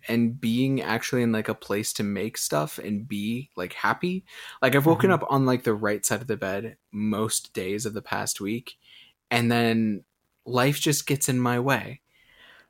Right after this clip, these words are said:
Speaker 1: And
Speaker 2: <laughs>
Speaker 1: like, you know, like, in a really tangible way, it's been things like, uh,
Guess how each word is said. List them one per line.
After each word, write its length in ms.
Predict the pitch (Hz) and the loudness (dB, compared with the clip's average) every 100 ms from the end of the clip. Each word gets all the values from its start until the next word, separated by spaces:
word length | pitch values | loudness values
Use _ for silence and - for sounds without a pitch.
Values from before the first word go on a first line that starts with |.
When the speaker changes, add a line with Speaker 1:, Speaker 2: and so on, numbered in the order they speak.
| _ | _
Speaker 1:
And 440 | 120 120 120 117 160 | 0 4 4 4 0
Speaker 2:
<laughs> 1200 | 147 - _ - - - - _ _ - _ _ | -2 -12 _ -20 -20 -20 -20 _ _ -20 _ _
Speaker 1:
like, 180 | 151 151 | 4 6
you 40 | |
know, 100 | 165 | 6
like, 120 | 170 160 | 8 6
in 80 | |
a 40 | 156 | 4
really 600 | 156 165 170 170 165 151 | 4 4 6 6 4 0
tangible 580 | - 120 143 139 139 131 | -4 0 2 4 6 6
way, 180 | 143 110 | 6 6
it's 140 | 107 | 4
been 180 | - 123 | 2 2
things 360 | 123 131 131 139 | 2 4 4 2
like, 280 | 123 123 - - - - - - | 2 0 -4 -20 -20 -20 -14 -2
uh, 300 | 107 117 | 0 2